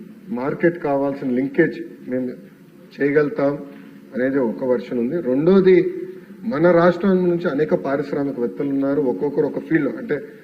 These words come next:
ఫార్మాలో కానీ, మ్యానుఫ్యాక్చరింగ్, ఇండస్ట్రీ, డైరీలు, అనేక రంగాల్లో కూడా అద్భుతమైన పారిశ్రామికవేత్తలు ఉన్నారు. వాళ్ళు కూడా ముందరికొచ్చి ఐటీఐ పాలిటెక్నిక్ మేము దత్తత తీసుకుంటాం, మెరుగైన విద్యను మేము అందిస్తాం,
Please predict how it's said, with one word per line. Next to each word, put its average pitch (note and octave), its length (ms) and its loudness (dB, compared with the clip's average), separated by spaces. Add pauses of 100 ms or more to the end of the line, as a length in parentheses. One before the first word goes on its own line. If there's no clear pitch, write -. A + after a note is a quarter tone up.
(220)
ఫార్మాలో C3 580 0
కానీ, C#3 360 -2 (260)
మ్యానుఫ్యాక్చరింగ్, B2+ 720 -4
ఇండస్ట్రీ, B2+ 520 -4
డైరీలు, B2+ 360 -2
అనేక C#3 320 -2 (600)
రంగాల్లో C3+ 400 0
కూడా C#3 160 0 (540)
అద్భుతమైన C3+ 400 -4
పారిశ్రామికవేత్తలు B2 880 -6
ఉన్నారు. D3 200 0
వాళ్ళు C#3 260 2
కూడా E3+ 160 6
ముందరికొచ్చి E3+ 800 4 (360)
ఐటీఐ E3+ 520 4
పాలిటెక్నిక్ D3+ 520 -2
మేము C3 300 -2
దత్తత C3+ 240 -8
తీసుకుంటాం, C3 640 -4 (1120)
మెరుగైన D3 420 4 (380)
విద్యను C3+ 260 0
మేము C3+ 140 2
అందిస్తాం, C3 640 -4